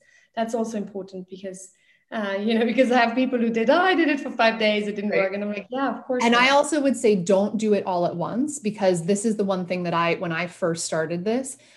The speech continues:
Speaker 2: I was like, "Well, I'm changing everything. I'm changing my whole life around." And it was like, "I'm gonna do the right workout," like, all of it. And then, of course, you just, like,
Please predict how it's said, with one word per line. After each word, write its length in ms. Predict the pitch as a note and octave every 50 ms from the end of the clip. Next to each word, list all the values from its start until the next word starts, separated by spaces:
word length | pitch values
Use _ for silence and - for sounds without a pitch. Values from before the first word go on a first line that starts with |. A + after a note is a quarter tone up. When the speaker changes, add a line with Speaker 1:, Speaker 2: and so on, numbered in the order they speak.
| _ _
Speaker 2:
I 80 | - G3+
was 120 | G3+ G3 G#3
like, 120 | G3 -
"Well, 120 | F#3 F#3+ G#3+
I'm 100 | C4 C#4
changing 380 | C4+ D4 C#4 C4+ B3+ C4 B3 D4
everything. 480 | E4+ G4+ E4 - - - - G#3 G#3 - -
I'm 100 | G#3+ G#3
changing 300 | G#3+ C4+ C4+ B3+ B3 B3+
my 80 | B3+
whole 180 | A#3+ B3 B3+ B3
life 240 | A#3 A#3 D4+ D4+ C#4+
around." 300 | A3+ F3+ D#3+ D#3+ D#3+ F3
And 80 | F3
it 60 | F#3
was 100 | F3+ F3
like, 160 | F#3 E3+ E3 -
"I'm 140 | - F#3+ F3+
gonna 180 | F3+ F3 E3+ E3
do 220 | D3+ - - F3+
the 120 | E3 E3+ D#3+
right 200 | E3+ E3 D#3+ A3+
workout," 380 | B3+ C4 B3+ B3+ B3+ A#3 -
like, 180 | G#3 G3 F#3+ - -
all 180 | G3 F3 E3 D#3+
of 80 | D#3+ F#3
it. 300 | A#3+ D#4 E4+ - - _ _ _ _ _ _ _ _ -
And 160 | G#3+ G#3+ G#3+
then, 100 | A3 A3 A3+
of 80 | G#3+ -
course, 360 | - B3+ A#3 A#3 A3+ - G#3+
you 80 | G3+ F#3+
just, 200 | F3 F#3+ F3+ -
like, 220 | F3+ F3 E3+ -